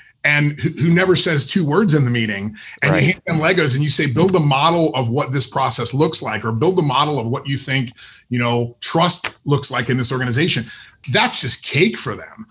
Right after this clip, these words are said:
Speaker 1: So you, you level this playing field. You take the type A personalities and you bring them down to a level where they're uncomfortable. And you take all of the folks who are a little bit more active with their hands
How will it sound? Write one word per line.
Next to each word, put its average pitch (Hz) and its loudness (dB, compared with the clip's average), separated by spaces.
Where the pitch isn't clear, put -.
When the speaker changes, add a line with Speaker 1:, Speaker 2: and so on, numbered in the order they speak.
Speaker 1:
So - 2
you, 180 0
you 165 2
level 214 2
this 180 0
playing 165 0
field. 101 -6
You 131 -2
take 160 0
the 185 2
type 160 0
A 160 2
personalities 139 0
and 127 0
you 123 -2
bring 139 0
them 135 2
down 127 0
to 135 -2
a - -2
level 120 -2
where 113 -2
they're 117 0
uncomfortable. 151 -2
And 135 2
you 135 4
take 139 4
all 165 4
of 165 2
the 143 4
folks 147 2
who 139 0
are 120 0
a 131 0
little 170 4
bit 165 2
more 147 0
active 139 -2
with 143 -2
their 123 -2
hands 135 0